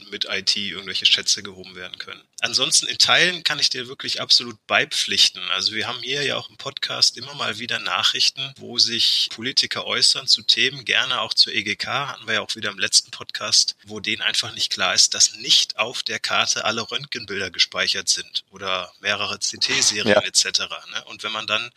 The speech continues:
Speaker 1: von Leuten, die tatsächlich Entscheidungen treffen mit großer Reichweite, solche banalen Sachen einfach nicht klar sind, dann, glaube ich, ist es gut, wenn wir da einfach ein bisschen mehr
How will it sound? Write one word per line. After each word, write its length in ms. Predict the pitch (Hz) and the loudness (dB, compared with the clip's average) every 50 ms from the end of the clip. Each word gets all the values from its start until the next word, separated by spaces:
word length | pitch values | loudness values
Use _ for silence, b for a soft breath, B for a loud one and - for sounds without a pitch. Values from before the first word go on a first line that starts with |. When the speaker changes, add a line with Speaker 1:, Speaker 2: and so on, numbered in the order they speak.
| b b | b b
Speaker 1:
von 300 | b - - 110 110 110 98 | b -8 -8 -8 -10 -18 -14
Leuten, 400 | 110 107 107 113 139 160 - 131 | -10 -6 -2 -2 -2 -2 -4 -6
die 120 | 117 113 | -6 -4
tatsächlich 640 | - - 120 110 - - 110 - - - - - 101 101 | -4 -4 0 0 0 0 0 -2 -4 -4 -4 -6 -6 0
Entscheidungen 440 | 98 - - 104 107 110 113 110 | 2 2 4 2 0 -4 -4 -4
treffen 280 | - - 113 107 - - | -4 -4 -2 -4 -6 -8
mit 140 | 98 - - | -10 -14 -14
großer 280 | 95 95 98 - 104 | -2 0 0 0 2
Reichweite, 800 | 92 90 107 127 123 - - 104 104 95 101 - - 90 92 92 - | 2 2 2 2 0 -2 -2 -2 0 0 0 0 -2 -2 -4 -6 -2
solche 760 | - - 92 98 117 127 127 - 139 123 117 110 110 107 110 - - _ _ _ _ 101 98 | 0 0 2 2 2 0 2 0 0 0 -2 -4 -4 -6 -8 -10 -14 _ _ _ _ -10 -4
banalen 520 | 104 101 104 98 101 107 117 131 135 - | -2 -2 0 2 4 4 4 4 2 2
Sachen 280 | - - - - - - | 2 2 2 0 -2 -2
einfach 320 | - - - - - - | -2 -4 -4 -4 -4 -4
nicht 200 | 104 101 - - | -2 -2 -2 0
klar 260 | - - 92 98 117 | -2 -2 -2 0 0
sind, 440 | 117 123 120 117 120 - - - - | 0 -2 -2 -2 -4 -4 -2 -2 -4
dann, 340 | - 104 110 120 123 123 - _ | -4 -4 -6 -6 -8 -12 -14 _
glaube 240 | - 101 98 95 101 | -10 -8 -8 -4 -2
ich, 100 | 98 - | 0 2
ist 140 | - - - | 4 4 4
es 120 | - - | 4 2
gut, 160 | - 113 110 104 | 0 -2 -8 -14
wenn 140 | 104 101 98 | -14 -12 -10
wir 80 | 98 | -4
da 120 | 98 95 90 | -2 -2 -2
einfach 320 | 82 - - - 98 - | -2 -4 -6 -10 -12 -12
ein 60 | 98 | -8
bisschen 340 | - 123 110 - - 107 101 | -2 2 2 2 2 2 0
mehr 240 | 98 98 98 92 - | 0 0 0 -2 -4